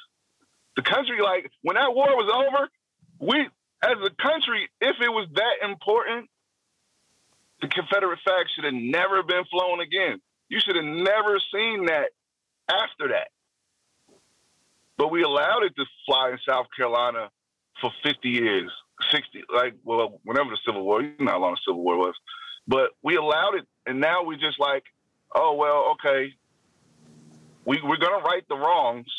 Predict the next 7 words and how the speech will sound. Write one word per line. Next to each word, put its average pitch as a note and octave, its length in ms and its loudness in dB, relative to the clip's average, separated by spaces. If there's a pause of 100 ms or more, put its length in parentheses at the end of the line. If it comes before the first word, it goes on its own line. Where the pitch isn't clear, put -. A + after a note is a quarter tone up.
(560)
but A2 260 -2
you D#3+ 200 -4
have D#3 280 0 (120)
to C3+ 100 -4
immediately A2+ 1000 -2 (1900)
agree B2 300 -2
with G2 180 -8